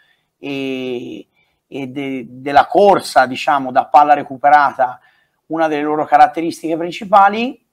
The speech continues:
Da parte nostra c'è de-, desiderio di, di mettere in campo tutto quello che abbiamo per provare a raggiungere un risultato che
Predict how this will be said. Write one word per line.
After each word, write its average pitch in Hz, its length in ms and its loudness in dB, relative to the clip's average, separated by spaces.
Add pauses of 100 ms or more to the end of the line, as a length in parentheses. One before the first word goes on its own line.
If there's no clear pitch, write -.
(120)
Da 170 160 2
parte 165 260 2
nostra 185 320 2
c'è 175 220 -6
de-, 160 360 -8
desiderio 160 880 -2 (300)
di, 135 800 -2 (320)
di 151 120 -10
mettere 165 280 -6
in 160 80 -4
campo 165 360 -2
tutto 165 240 -8
quello 180 180 -2
che 165 80 -2
abbiamo 180 380 2
per 170 140 -6
provare 165 260 2
a 165 60 2
raggiungere 165 440 -4
un 170 60 -4
risultato 151 640 2
che 151 420 -6